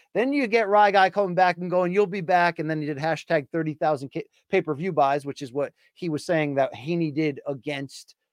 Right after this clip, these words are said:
uh, Rougarou. And then you go to that next slide. You got Ryan saying, "After what happens to Rollies, the Devin fight will be there and be even bigger. Everyone critiquing now will end up seeing it was a better move.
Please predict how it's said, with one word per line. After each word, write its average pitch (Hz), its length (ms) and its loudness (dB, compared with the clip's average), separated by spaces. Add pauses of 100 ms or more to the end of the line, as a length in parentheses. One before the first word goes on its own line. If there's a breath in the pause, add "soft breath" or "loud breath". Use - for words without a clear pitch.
(140)
uh, 131 240 2
Rougarou. 156 720 -2 (320)
And 143 100 -4
then 165 100 2
you 165 120 0
go 180 120 4
to 160 60 -2
that 143 220 2
next 175 260 0
slide. 143 380 2 (200)
You 143 80 -6
got 151 200 4
Ryan 151 240 2
saying, 147 200 -4
"After 143 200 -4
what 151 100 -2
happens 180 380 -2
to - 80 -6
Rollies, 160 720 0 (880)
the 139 140 0
Devin 175 640 4
fight 170 420 2
will 143 140 -2
be 127 180 -6
there 147 420 2
and 120 140 -10
be 117 140 -10
even 160 260 -4
bigger. 143 300 2
Everyone 156 260 -2
critiquing 151 460 -8
now 147 200 2
will 127 140 -2
end 143 180 -6
up 151 140 -2
seeing 196 440 -6
it 160 120 -6
was 151 160 -2
a 131 80 -4
better 147 320 2
move. 147 380 0